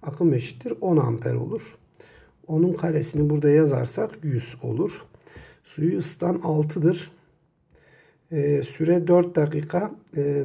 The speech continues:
dört çarpı altmış saniye bölü dört. Şimdi bu ifadeler dörtler gider.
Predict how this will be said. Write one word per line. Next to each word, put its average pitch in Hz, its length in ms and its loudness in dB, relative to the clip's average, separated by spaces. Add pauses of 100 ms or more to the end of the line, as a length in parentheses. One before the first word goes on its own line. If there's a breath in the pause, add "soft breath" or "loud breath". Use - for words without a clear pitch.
dört 160 300 4
çarpı 165 580 0 (580)
altmış 151 400 -4
saniye 139 600 -2 (120)
bölü 151 520 0 (320)
dört. 127 400 -8 (1160 loud breath)
Şimdi 175 300 -4
bu 185 120 0
ifadeler 165 640 -2
dörtler 165 380 4
gider. 156 520 2